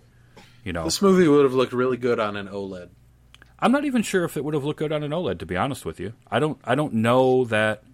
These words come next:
Speaker 1: Wh-, for whatever reason, the stylistic choices they made in terms of the color palette and color grading, in terms of how they shot it, how they lit it, the, the choices for props and cars and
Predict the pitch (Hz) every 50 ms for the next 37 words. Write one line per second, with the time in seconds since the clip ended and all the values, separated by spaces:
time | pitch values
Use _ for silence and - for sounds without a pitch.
0 | _ _ _ _ _ - - _ _ _ _ - - _ - - 123 113 123 127
1 | - - - 139 131 139 156 180 196 208 165 156 160 - - 135 110 104 - -
2 | 135 135 151 160 156 - - 135 - - - 135 139 - - 123 - 123 113 110
3 | 113 113 113 107 104 - - 110 104 101 - - - - - - 113 117 123 127
4 | - - 127 123 123 127 131 127 - 107 98 92 - 110 107 113 113 107 107 101
5 | 98 101 98 101 101 104 107 113 - - - - - _ - - 95 95 - 113
6 | 110 107 104 - 107 95 - - - - - - 110 113 120 117 120 113 110 -
7 | - 113 107 104 104 107 104 - - - 104 107 113 110 117 110 104 101 98 101
8 | 101 104 104 104 - - - - - - - - - - 104 104 95 95 92 92
9 | 95 - - 104 98 - - - - 117 117 127 120 - - 110 101 101 98 -
10 | - - - - 110 104 101 98 95 92 92 90 - - - 104 101 98 95 -
11 | - - - - - 104 98 98 95 92 95 95 - - - 104 98 95 92 92
12 | 92 92 95 92 - - - 95 95 95 95 92 95